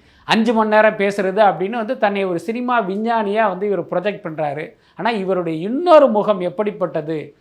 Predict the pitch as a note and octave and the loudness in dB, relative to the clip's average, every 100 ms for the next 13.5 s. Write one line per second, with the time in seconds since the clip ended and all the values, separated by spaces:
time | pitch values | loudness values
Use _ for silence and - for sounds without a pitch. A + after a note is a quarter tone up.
0 | _ - D#3+ G#3 F#3+ F#3 G#3 D#3+ E3+ A#3 | _ -6 -2 0 0 -2 -2 -2 -2 -2
1 | A3 G3+ F#3 E3+ G#3 B3+ B3+ - F#3+ F#3 | 0 2 0 -2 2 4 4 4 -2 -2
2 | E3+ D#3+ D#3+ D3 D3+ G3 D#3+ F3 F3 D#3+ | -4 -4 -6 -6 -6 -6 -6 -4 0 0
3 | C3 - _ - D#3+ G3+ F#3+ F#3 D#3 D#3 | 0 -10 _ -18 -4 0 0 0 -2 -4
4 | D#3+ D3 C#3+ - D3 E3 F#3 A3 A#3 A#3+ | -4 -6 -8 -12 -10 -4 -2 0 -2 0
5 | A3 G3 A3 A#3+ A#3+ A3 G#3+ A3 G#3+ A#3 | 0 2 2 2 0 0 0 2 4 4
6 | F#3+ G#3 A3 G#3 D#3 C#3 - _ _ E3+ | 2 0 0 -2 -4 -8 -12 _ _ -2
7 | G#3+ F#3+ G#3+ C4+ C4+ C#4 C#4 A3+ A3+ G3+ | 0 0 0 2 4 4 2 2 6 6
8 | - - E3+ A3 A3 A3+ G#3 B3+ B3+ C4 | 4 -6 -8 -6 -4 2 4 4 2 0
9 | A#3+ A3+ G#3 G3+ F#3+ F3 F3 E3+ - _ | 2 2 2 2 2 0 -2 -2 -6 _
10 | _ _ _ E3+ F#3 A3 B3 D4 D4+ D#3 | _ _ _ 6 10 12 12 10 4 0
11 | G3+ A3+ B3 A#3 F#3+ F#3 G3+ A#3 - _ | 0 2 0 0 0 0 0 -2 -6 _
12 | _ C#3 F#3 G3+ G3 F3+ A#3 E3+ E3+ G#3+ | _ 2 4 4 2 0 -2 2 4 4
13 | A3+ A3+ F3+ E3 E3 | 4 2 2 0 0